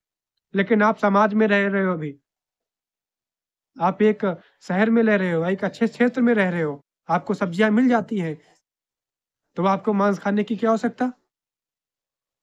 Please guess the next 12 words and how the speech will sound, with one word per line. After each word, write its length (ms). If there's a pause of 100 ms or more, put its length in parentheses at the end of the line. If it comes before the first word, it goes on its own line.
पर 100
आपने 280
पंचशील 520
मार्ग 280
के 120
पहले 280
सिद्धांत 460
का 140
ही 260 (1000)
अनुसरण 340
नहीं 200
किया, 340